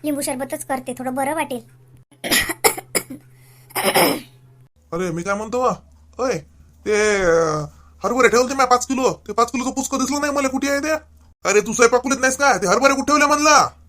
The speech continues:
Speaker 1: हा? अरे बाबा, आई नाहीये तिथं.
Speaker 2: अरे, सुनबाई, तू आहेस का? मला वाटलं हे, तो ही सासूच आहे का? हे कुठे गेले? ते हरभरे ठेवले ते बाई पाच किलो, ते माहित आहे का तुले?
Speaker 1: नाही, मला नाही माहिती.
Speaker 2: कुठे गेली?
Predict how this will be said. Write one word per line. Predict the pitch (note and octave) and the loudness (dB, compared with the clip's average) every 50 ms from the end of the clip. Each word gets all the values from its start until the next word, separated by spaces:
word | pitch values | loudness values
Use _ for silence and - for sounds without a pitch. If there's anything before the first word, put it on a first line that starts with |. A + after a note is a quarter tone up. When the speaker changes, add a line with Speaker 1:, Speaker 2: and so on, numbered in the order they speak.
| - - - _ - | -20 -20 -20 _ -12
Speaker 1:
हा? | D4+ E4+ G4 - - - - - - | -10 -10 -10 -12 -18 -20 -20 -12 -8
अरे | D#4+ D#4+ C4 | -8 -8 -4
बाबा, | A#3+ C#4+ D#4+ E4+ F4 G#4+ B4 C#5 A#4 D4+ | 0 2 2 2 2 2 0 2 2 2
आई | E4 F4+ A4 | 2 2 2
नाहीये | A#4 A#4 B4 B4+ C5+ C#5 C#5 B4+ B4 | 2 2 2 0 -2 -2 -2 -4 -4
तिथं. | - C#5 C#5+ C#5+ F4 D#4 - - - _ _ - G3+ | -4 -2 -2 -2 -2 -2 -4 -10 -20 _ _ -6 -4
Speaker 2:
अरे, | A3+ C#4 C#4+ - - | -4 -4 -4 -6 -10
सुनबाई, | - - B3+ C4+ A#3+ A#3 A3 | -12 -12 -8 -2 0 0 0
तू | F3+ C4 C4+ | 0 0 -2
आहेस | C4+ C4+ - | 0 0 2
का? | G#3 F3 E3 | 2 0 0
मला | F3+ A3+ B3+ C#4 | 0 0 0 2
वाटलं | C#4 E4+ - C4 B3 A3+ | 4 4 4 4 4 4
हे, | G3+ E3+ E3+ F3 F#3+ F3+ E3 | 4 4 0 0 0 -2 -2
तो | D#3 - G#3 | -2 -4 -4
ही | G3+ F#3 | -4 0
सासूच | A#3 A#3+ B3 D#4 D4+ D4 | 0 0 2 2 2 0
आहे | C4 A#3+ | 0 0
का? | A#3+ A3+ | 0 -2
हे | D#3 F3+ A#3 | -4 -2 -2
कुठे | - D4 D4+ D4+ | 0 0 2 2
गेले? | D4+ D#4 E4+ G4 - - - - - - - | 2 0 -2 -4 -6 -12 -20 -20 -20 -12 -6
ते | C4+ C#4 A#3+ G3 E3 | 0 4 4 4 4
हरभरे | D3+ C#3+ D3 C#3+ D3+ D#3+ - G#3 C#4 C4 B3 | 4 2 0 -2 0 0 0 2 2 2 2
ठेवले | G#3 A#3+ C4+ B3 | 2 2 0 0
ते | D4+ C#4 | 0 0
बाई | C#4+ C4+ B3+ A3 G#3 | 2 2 2 0 0
पाच | G3+ - A3 A3+ A3+ | 0 2 0 0 0
किलो, | - A3+ G#3 F#3+ - - - - - _ _ _ _ _ - G#3 | -2 -4 -4 -4 -6 -8 -14 -20 -20 _ _ _ _ _ -4 -2
ते | G3+ F#3 E3 D#3 | 0 0 0 0
माहित | D3 F3+ A#3 C4 D#4 | 0 0 2 4 4
आहे | D4 | 6
का | C#4 B3 | 6 4
तुले? | G#3 G3 E3+ E3 - _ _ _ - - - _ - | 2 0 -4 -6 -6 _ _ _ -20 -20 -20 _ -14
Speaker 1:
नाही, | D4+ D#4+ F#4+ G#4+ C5 C5+ | -8 -4 -4 -2 -2 -4
मला | A4 F#4 F#4+ G4+ A4 | -4 -4 -4 -4 -4
नाही | B4+ C#5+ | -4 -4
माहिती. | C5+ B4 A#4 A4 - G#4 G#4+ - _ _ _ _ _ _ _ _ _ _ _ - | -4 -6 -6 -6 -8 -10 -12 -14 _ _ _ _ _ _ _ _ _ _ _ -4
Speaker 2:
कुठे | C4+ D4 D4+ C#4+ | -2 2 2 2
गेली? | C#4+ D4 D4 | 2 2 0